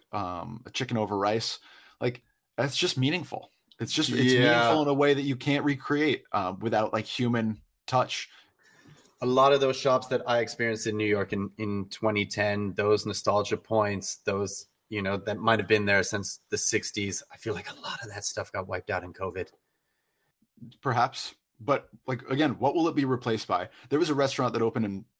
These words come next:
Speaker 1: I think there was, uh, an M I T product, and it opened in Boston years ago. It was called Spice Kitchen, and it was literally robots making meals. Like, w-, w-,
Speaker 2: Yeah,
Speaker 1: they had,
Speaker 2: sure.
Speaker 1: they had, yeah, created these, like, robots that moved these rotating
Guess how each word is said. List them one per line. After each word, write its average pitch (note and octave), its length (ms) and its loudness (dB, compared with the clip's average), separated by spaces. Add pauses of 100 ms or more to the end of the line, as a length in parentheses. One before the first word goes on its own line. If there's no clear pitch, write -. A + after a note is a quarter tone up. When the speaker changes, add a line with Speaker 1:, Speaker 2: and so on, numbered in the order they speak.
(140)
Speaker 1:
I A#2 80 2
think E3 140 -2
there E3+ 100 0
was, B2 200 0
uh, G2+ 220 0
an A2+ 100 -2
M B2 120 0
I A#2+ 120 2
T A2 240 -4
product, F#2+ 340 0
and G2+ 100 -6
it G#2 60 0
opened A#2 220 -2
in G2+ 80 -6
Boston G2 380 -4
years F#2+ 180 -8
ago. F#2+ 80 -6
It F#2 60 -4
was F2+ 100 -8
called G#2 180 -4
Spice G#2 400 0
Kitchen, - 480 -8
and C#3+ 80 6
it C#3+ 40 6
was B2+ 160 0
literally C#3 320 6
robots G#2+ 460 2
making G2 280 -2
meals. E2 400 -8 (100)
Like, F#2+ 160 -6
w-, - 300 -10
w-, G#2+ 240 -4
Speaker 2:
Yeah, G2 140 0
Speaker 1:
they G#2+ 80 4
had, A2+ 160 0
Speaker 2:
sure. - 200 -6
Speaker 1:
they A#2 100 4
had, G#2+ 180 -2 (340)
yeah, A#2 160 2
created B2 420 2
these, A2 180 0
like, G#2 280 -2 (720)
robots C#3+ 480 4
that A2+ 100 -2
moved A#2 340 2
these A2 380 0
rotating G#2 760 -2